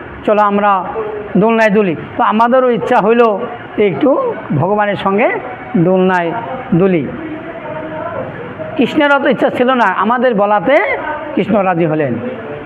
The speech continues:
কিন্তু সখীদের কথায় রাধারানী একদম শুনলেনই না। তখন ভগবান বাধ্য হয়ে চলে গেলেন রাধারানীর কাছে। রাধারানীর কাছে গিয়ে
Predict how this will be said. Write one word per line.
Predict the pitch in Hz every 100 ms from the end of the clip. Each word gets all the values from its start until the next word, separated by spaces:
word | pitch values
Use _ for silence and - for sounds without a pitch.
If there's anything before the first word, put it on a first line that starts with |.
| - -
কিন্তু | 214 220 214 214 196 165
সখীদের | - 214 247 214 220
কথায় | 226 170 208 190 180 - - - - -
রাধারানী | 185 190 185 196 202 233
একদম | 196 165 196 240 427 - - - -
শুনলেনই | - 180 175 175 175
না। | 180 180 165 - - - -
তখন | 180 220 202
ভগবান | 175 226 226 220 214 202 165
বাধ্য | 220 202 190
হয়ে | 202 226 208
চলে | 220 202
গেলেন | 202 202 226 254 247 - - - -
রাধারানীর | 196 190 202 220 214
কাছে। | 202 - 196 147 135 - - -
রাধারানীর | 196 196 202 254 269 262
কাছে | 226 240
গিয়ে | 214 233 233 220